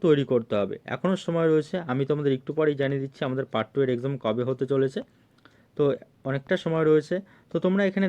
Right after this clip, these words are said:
দেখবে, আমি তোমাদের একটু পরেই দেখাচ্ছি এখান থেকে বের করে। তো কম নাম্বারেও কিন্তু এখানে যারা পার্ট ওয়ানে একটু, একটু, আহ, একটু কম রয়েছে এবং বেঙ্গলি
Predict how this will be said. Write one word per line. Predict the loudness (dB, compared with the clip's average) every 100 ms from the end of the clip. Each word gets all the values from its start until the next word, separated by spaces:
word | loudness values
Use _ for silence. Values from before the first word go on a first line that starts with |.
| 0
দেখবে, | 0 0
আমি | 0 -2
তোমাদের | -2 -2 -4
একটু | -8 -2
পরেই | 0 2 0
দেখাচ্ছি | -2 -6 -4 -2
এখান | -2 -4
থেকে | -6 -8 -10 -20 -12 -2
বের | 0 2
করে। | 0 -2 _ _ -8
তো | -2 -2 0
কম | 0 2 0
নাম্বারেও | 2 2 2 -2
কিন্তু | -2 0 0
এখানে | 0 -4 -6 -8 -2
যারা | 0 0 0
পার্ট | -2 -2
ওয়ানে | -2 -2 -4 -6 -14 _ _ -16
একটু, | -10 -8
একটু, | -8
আহ, | -10 -10 -6 -2 -2 -4
একটু | -10 -4
কম | -2 2 4
রয়েছে | 4 2 -4
এবং | -2 -4 -8 -18 _ _ _ _ -12 -2
বেঙ্গলি | 0 4 4